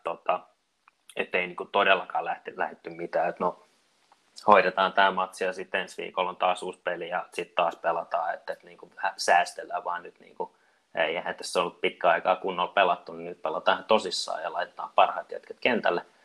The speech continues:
ainakin keskikentälle ja, ja tota, et en tiedä just, et onko tää nyt se just keskikentän ko-, kokoonpano, millä lähdetään sitten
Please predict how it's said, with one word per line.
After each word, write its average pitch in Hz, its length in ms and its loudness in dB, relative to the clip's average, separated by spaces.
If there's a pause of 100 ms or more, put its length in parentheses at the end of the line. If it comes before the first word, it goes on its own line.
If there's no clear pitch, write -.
(600)
ainakin 82 400 4
keskikentälle 78 720 -4
ja, 85 440 0
ja 87 120 -2
tota, 78 720 -4 (220)
et - 160 -4 (440)
en 101 180 6
tiedä 104 260 8
just, 95 200 4
et - 120 -2
onko 101 240 2
tää 101 300 8
nyt 98 180 -6
se 98 380 0
just 95 260 -6 (460)
keskikentän 92 600 -4
ko-, 98 300 -2
kokoonpano, 92 580 0
millä 92 300 -4
lähdetään 92 460 -4
sitten 90 300 -10